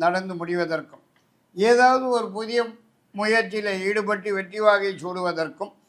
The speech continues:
அதிகப்படியான வாய்ப்பு காணப்படுகிறது. மேலும் இந்த வாரத்திலே வேலை தேடும் நபர்களுக்கு உடனடியாக கிடைப்பதற்கும், ஏற்கனவே உள்ளவர்களுக்கு ஏதாவது ஒரு வகையிலே உயர்வு கிடைப்பதற்கும்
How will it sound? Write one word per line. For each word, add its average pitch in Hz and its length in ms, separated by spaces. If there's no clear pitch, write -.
அதிகப்படியான 226 680
வாய்ப்பு 196 260
காணப்படுகிறது. 170 600
மேலும் 262 420
இந்த 254 220
வாரத்திலே 233 460
வேலை 247 320
தேடும் 233 360
நபர்களுக்கு 208 560
உடனடியாக 226 760
கிடைப்பதற்கும், 190 680
ஏற்கனவே 262 580
உள்ளவர்களுக்கு 220 720
ஏதாவது 220 360
ஒரு 214 160
வகையிலே 208 380
உயர்வு 220 320
கிடைப்பதற்கும் 175 800